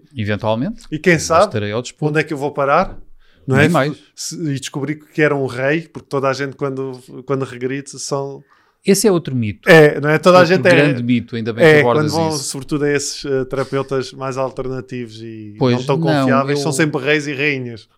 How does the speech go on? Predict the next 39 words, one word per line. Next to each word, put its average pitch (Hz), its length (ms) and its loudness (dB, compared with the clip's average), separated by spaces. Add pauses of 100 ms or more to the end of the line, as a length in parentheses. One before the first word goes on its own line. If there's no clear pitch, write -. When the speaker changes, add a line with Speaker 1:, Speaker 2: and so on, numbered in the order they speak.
Speaker 1:
Pois, 143 220 4
o 127 60 -10
problema 143 360 -4
é 147 80 -2
que - 100 -8
não, 120 340 0
não 123 140 -4
costumam 123 380 -6
ser. 107 280 -2 (640)
Eu, 139 400 0
normalmente, 143 600 0
nós, 127 360 -2 (200)
quando 147 240 4
o 131 60 2
intuito 120 340 0
é 101 60 -4
clínico, 107 500 -10
claro, 95 360 -6 (560)
nós, 123 220 2
para 117 180 -8
já, 107 180 -2
um, 107 200 -6
um 135 200 2
mau 131 280 0
terapeuta 120 580 -6
sugere 135 540 0
coisas. 104 580 -4
Quer - 120 -20
dizer, 85 300 -16
isto - 140 -14
é 110 60 -4
como, 107 180 -14
é 117 80 -6
como 117 220 -4
aque-, 113 160 -8
aquela 117 300 -6
cena 110 300 -4
do, 104 300 -12
do, 90 300 -20